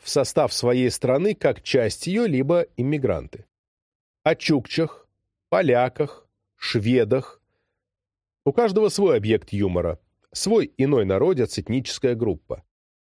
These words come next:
Эта группа отличается на самом деле или же условно, как некий выдуманный трафарет.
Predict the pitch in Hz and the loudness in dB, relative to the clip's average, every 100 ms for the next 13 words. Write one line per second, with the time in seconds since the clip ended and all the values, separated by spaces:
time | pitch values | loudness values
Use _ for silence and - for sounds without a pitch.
0 | _ _ _ _ 139 151 151 220 226 202 | _ _ _ _ 0 0 2 0 0 0
1 | 190 175 175 147 143 151 - 170 175 127 | 0 0 0 0 0 0 2 2 2 0
2 | 101 113 208 220 - 117 127 120 190 208 | 2 2 2 0 -2 -2 0 2 0 0
3 | - 247 107 92 - 120 - _ - 123 | 0 0 0 0 0 -2 -2 _ -4 0
4 | 147 156 220 226 _ _ _ - 92 131 | 0 0 -2 -4 _ _ _ -8 -2 0
5 | 110 123 147 156 160 156 131 135 95 - | 2 2 2 0 0 -2 0 0 0 -4
6 | _ | _